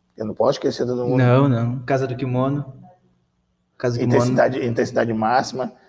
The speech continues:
Speaker 1: A Casa Kimono já me ajudou bem
Speaker 2: Ah,
Speaker 1: também.
Speaker 2: não, não tá mais contigo?
Speaker 1: É, não, ajuda.
Speaker 2: Ajuda.
Speaker 1: Ajuda também. A Casa Kimono, a intensidade máxima. Entendeu? Os preparadores físicos ali, o Bernardo, que é um cara muito meu amigo ali também, que me ajuda ali na, na academia, ali na musculação, preparação física.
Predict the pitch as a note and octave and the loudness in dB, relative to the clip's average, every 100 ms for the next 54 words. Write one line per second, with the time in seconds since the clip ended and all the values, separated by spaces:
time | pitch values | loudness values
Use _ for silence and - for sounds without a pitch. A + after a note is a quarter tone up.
0 | _ G#2+ - C3+ B2 C#3 A#2+ A#2+ A#2+ A#2 | _ -8 0 0 0 -2 2 2 4 2
1 | A#2 A2+ A2 G#2 G#2+ B2 G2+ B2 A#2 A2+ | 2 0 -2 -2 -4 -4 -4 -2 -2 -2
2 | G#2+ A2 A2 G#2+ A#2 A2 G#2+ A#2+ D#3+ E3+ | -2 -2 -2 -4 -2 -2 0 0 2 2
3 | B2 A2 B2 C#3+ A#2+ A2 A2+ C3 B2 A2+ | 2 2 2 2 0 -2 -2 -2 0 0
4 | A#2 A2+ G#2 A2+ C3 _ _ _ _ G#2+ | -2 -6 -8 -8 -10 _ _ _ _ -6
5 | B2 A2+ - A#2 A#2 B2 B2 A2+ A2 - | -4 -4 -8 -6 0 0 0 -2 -6 -2
6 | A2 G#2+ G#2+ G#2+ B2 - A#2 A#2 _ _ | -2 -2 -2 0 -2 -4 -12 -12 _ _
7 | _ _ _ _ G#2+ A2 A#2 A2+ - G2+ | _ _ _ _ -8 2 4 2 0 -2
8 | A#2 A2+ A2+ A2 - A2+ - G#2 G#2+ A2 | 0 0 0 -2 -4 -8 -6 -2 0 0
9 | G#2+ G#2+ G2 G2 A2 A#2+ A2 - G#2 G2+ | 0 -2 -2 -2 -2 -2 -4 -8 -10 -4
10 | G#2 G#2 G#2+ A#2 A2 G2+ G2+ G#2 G2+ G2+ | -4 -4 -10 -10 -4 -4 -4 -6 -6 -4
11 | G2+ G2+ G#2 G2+ G2 G2+ G2+ G2+ G2+ F#2+ | -6 -6 -8 -6 -6 -6 -10 -10 -12 -14
12 | _ _ _ _ - A2+ - G#2+ G2 G#2+ | _ _ _ _ -6 -4 0 2 2 4
13 | G#2+ G#2 G#2 G2+ - G#2 G2+ G2 - G2 | 4 4 0 -4 -8 -2 -2 0 0 0
14 | - - - A2 B2 B2 B2+ | -2 -14 -12 -4 -4 -4 -14